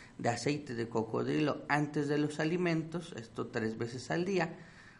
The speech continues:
Cuando la persona sufra de mucho acné, muchas espinillas,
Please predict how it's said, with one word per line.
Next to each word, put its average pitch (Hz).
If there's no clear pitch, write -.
Cuando 175
la 170
persona 226
sufra 185
de 131
mucho 151
acné, 131
muchas 151
espinillas, 120